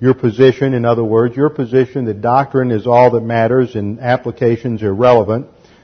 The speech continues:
That's a foolish position." Says, "Are you willing to recognize that faith without works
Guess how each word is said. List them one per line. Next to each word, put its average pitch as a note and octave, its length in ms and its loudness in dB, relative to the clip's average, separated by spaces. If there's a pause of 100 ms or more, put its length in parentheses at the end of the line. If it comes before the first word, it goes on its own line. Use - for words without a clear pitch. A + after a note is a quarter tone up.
That's B2 240 0
a A2 40 -8
foolish C3 460 0
position." A#2 600 -6 (380)
Says, B2+ 200 2
"Are B2+ 40 0
you D#3 160 0
willing E3+ 340 6
to D#3 60 -6
recognize B2+ 680 0
that B2 160 -14
faith C#3 180 2
without C#3 340 -2
works A#2 540 0